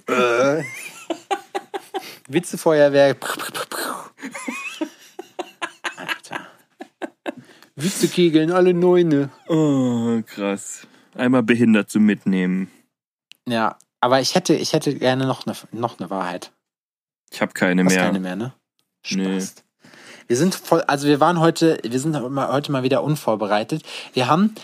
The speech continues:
Speaker 2: Mal
Speaker 1: hast du eine
Speaker 2: wieder.
Speaker 1: Hurensöhnlichkeit der Woche? Das haben
Speaker 2: Erzähl
Speaker 1: wir auch schon
Speaker 2: mal
Speaker 1: länger nicht
Speaker 2: deine.
Speaker 1: gemacht.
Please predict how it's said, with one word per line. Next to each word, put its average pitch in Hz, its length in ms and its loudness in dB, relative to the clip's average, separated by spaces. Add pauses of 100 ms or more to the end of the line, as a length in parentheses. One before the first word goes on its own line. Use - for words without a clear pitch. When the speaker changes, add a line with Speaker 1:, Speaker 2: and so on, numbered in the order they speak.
(140)
Speaker 2:
Mal 185 80 0
Speaker 1:
hast - 160 0
du 208 60 4
eine 175 80 4
Speaker 2:
wieder. 156 100 2
Speaker 1:
Hurensöhnlichkeit 165 720 4
der 131 120 0
Woche? 202 340 0 (760)
Das - 120 -6
haben 135 60 -2
Speaker 2:
Erzähl 117 60 0
Speaker 1:
wir - 40 2
auch - 80 0
schon 127 100 4
Speaker 2:
mal 117 80 4
Speaker 1:
länger 110 200 4
nicht 107 120 4
Speaker 2:
deine. 101 100 4
Speaker 1:
gemacht. 98 340 -6